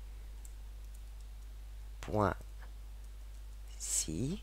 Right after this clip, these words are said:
parenthèse, je peux le mettre en minuscule, hein, et je vais sélectionner la plage qui va bien de A six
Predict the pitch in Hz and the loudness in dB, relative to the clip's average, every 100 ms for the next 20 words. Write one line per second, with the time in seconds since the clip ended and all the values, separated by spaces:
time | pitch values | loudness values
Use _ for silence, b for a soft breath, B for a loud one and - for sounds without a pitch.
0 | - - - - 143 117 85 - 78 76 | -4 -8 8 12 12 12 12 6 6 6
1 | 131 185 208 - - - - - - - | 6 4 0 -2 -6 -6 -6 -6 -6 -6
2 | - - - - - - - - - - | -6 -6 -8 -8 -6 -6 -6 -6 -6 -6
3 | - - - - - - 101 101 - 90 | -6 -6 -4 -2 2 6 10 10 8 4
4 | 82 78 - 127 107 123 - B B B | 4 2 6 6 8 6 2 B B B
5 | B B B B B B B B B B | B B B B B B B B B B
6 | - 202 220 - - 165 165 151 170 - | 12 12 12 12 12 12 12 12 12 12
7 | 131 120 123 131 143 120 113 107 131 - | 12 10 10 12 12 12 12 12 12 10
8 | 123 104 107 113 - - 107 110 117 - | 6 10 10 10 6 0 8 8 8 4
9 | - - 113 123 - - - - - - | -4 6 8 8 6 -2 -6 -6 -8 -8
10 | - - - - - - 160 - - 101 | -8 -8 -8 -8 12 12 12 12 12 10
11 | - - - - | 4 4 4 0